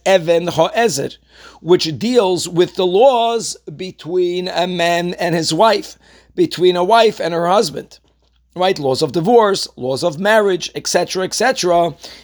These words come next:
And this is really the content of this entire Igeres HaTshuva. Not only is it because that we are, so to say, Kaviyachol Hashem's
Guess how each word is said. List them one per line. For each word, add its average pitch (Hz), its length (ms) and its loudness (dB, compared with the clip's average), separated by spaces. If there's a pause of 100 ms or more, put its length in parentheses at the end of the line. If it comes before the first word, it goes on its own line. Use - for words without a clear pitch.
(100)
And 151 140 -2
this 196 240 2
is 185 180 0
really 185 640 0 (220)
the 160 160 0
content 202 840 0 (240)
of 151 140 2
this 156 180 -4
entire 185 480 2
Igeres 180 500 2
HaTshuva. 214 640 0 (360)
Not 311 180 2
only 254 400 4
is 185 160 0
it 180 140 -4
because 160 500 -2 (240)
that 165 160 -4
we 220 300 2
are, 202 360 4
so 202 280 0
to 185 180 -4
say, 196 240 0
Kaviyachol 190 720 2
Hashem's 180 540 -2